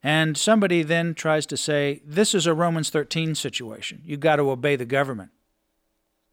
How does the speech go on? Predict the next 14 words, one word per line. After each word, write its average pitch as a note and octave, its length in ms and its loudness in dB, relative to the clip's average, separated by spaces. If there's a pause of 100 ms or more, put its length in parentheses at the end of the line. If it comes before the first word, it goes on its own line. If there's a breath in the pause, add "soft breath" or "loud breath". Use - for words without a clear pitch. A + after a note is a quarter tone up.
(120)
No, D#3 220 -2
I D#3 80 2
think F3+ 240 -4
it's - 160 -4
more C#3+ 440 0
of B2+ 500 -6 (1120 soft breath)
a - 40 -20
passage F3+ 520 -2
in D3 180 -4
Matthew D3 600 -4 (680)
where C3+ 220 -4
Jesus D#3 420 -4
is C3 160 -6
speaking C#3 720 -6